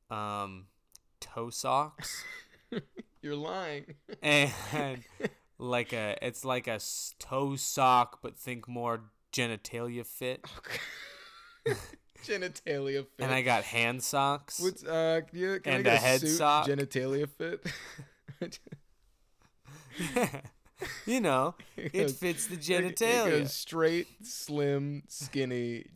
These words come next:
Speaker 2: genitalia. <laughs>
Speaker 1: Yeah.
Speaker 2: Where it just, it's a perfect
Speaker 1: It
Speaker 2: outline.
Speaker 1: cups it. And, well, it's like, it's like, wha-, wha-, wha-, wha-, what are those thi-, <laughs> what are those things called that you, that's, like,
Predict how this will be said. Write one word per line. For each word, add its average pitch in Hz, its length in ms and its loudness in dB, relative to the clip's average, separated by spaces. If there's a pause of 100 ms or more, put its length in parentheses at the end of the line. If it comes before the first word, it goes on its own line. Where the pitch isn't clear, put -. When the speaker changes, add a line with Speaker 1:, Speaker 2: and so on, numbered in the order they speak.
Speaker 2:
genitalia. 104 960 -4
<laughs> - 140 -10
Speaker 1:
Yeah. 190 180 4
Speaker 2:
Where 139 120 6
it 120 120 -6
just, 120 320 -8
it's 113 160 -6
a 110 80 -2
perfect 104 480 -4
Speaker 1:
It 139 220 -2
Speaker 2:
outline. 65 220 -14
Speaker 1:
cups - 420 2
it. 92 240 -8 (420)
And, 120 480 -2 (380)
well, 151 280 4
it's 147 160 -2
like, 170 220 0
it's 175 180 -4
like, 196 180 -2 (300)
wha-, 233 80 4 (160)
wha-, 87 60 -14
wha-, - 0 -
wha-, - 800 -14
what 269 220 4
are 311 100 2
those 269 260 6
thi-, - 500 2 (520)
<laughs> - 0 - (720)
what 202 180 6
are 269 80 6
those 262 240 4
things 247 280 0
called 240 300 6
that 196 140 -4
you, 190 200 -6 (260)
that's, 170 240 -8
like, 156 200 -2